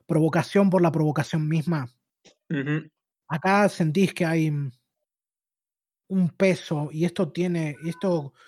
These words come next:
Speaker 1: contribuye a la historia y al desarrollo de los personajes. Yo creo que funciona, pero de vuelta, no es para todo el mundo, y puedo entender por qué a la gente le incomoda. Es muy incómodo,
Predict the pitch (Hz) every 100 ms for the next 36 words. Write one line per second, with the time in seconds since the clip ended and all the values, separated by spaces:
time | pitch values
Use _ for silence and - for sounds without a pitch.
0 | _ - 160 151 156 180 175 165 147 135
1 | - 165 151 147 151 - _ _ _ _
2 | _ _ - 151 143 127 143 135 180 -
3 | 147 - 139 151 147 143 147 151 - _
4 | _ _ _ _ _ _ _ _ _ _
5 | _ _ _ _ _ - 262 302 240 190
6 | 170 - 202 208 214 180 170 160 175 165
7 | 156 190 - 208 190 190 185 190 196 196
8 | 196 165 190 190 180 170 175 170 - _
9 | _ _ _ 160 143 175 - 180 165 147
10 | 139 143 170 160 156 165 147 _ _ _
11 | _ _ - 180 170 160 185 220 196 143
12 | 180 175 143 127 123 120